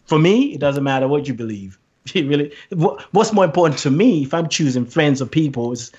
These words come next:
how you live in your life. I don't care what you believe. If how you live your life in a way that, that, that aligns with my value, yeah, we can roll together.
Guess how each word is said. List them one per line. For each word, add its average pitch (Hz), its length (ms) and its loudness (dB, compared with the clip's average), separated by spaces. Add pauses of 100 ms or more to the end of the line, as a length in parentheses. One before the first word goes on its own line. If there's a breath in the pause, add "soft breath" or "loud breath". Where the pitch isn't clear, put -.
(160 loud breath)
how 202 220 0
you 160 180 4
live 120 300 2
in 123 100 2
your 127 140 6
life. 123 500 -2 (300)
I 285 60 0
don't 294 100 0
care 147 160 0
what 131 340 -2
you 110 80 -6
believe. 117 540 -4 (520)
If 151 280 0
how 160 240 0
you 226 200 2
live 180 280 2
your 165 100 4
life 143 500 0 (540)
in 151 160 0
a 147 80 2
way 156 300 4
that, 139 320 -2
that, 139 300 0
that 131 260 0
aligns 143 360 0
with 131 100 -4
my 156 180 0
value, 147 500 -4
yeah, 302 280 -6
we 262 120 -8
can 240 160 -6
roll 285 220 -2
together. 107 420 -8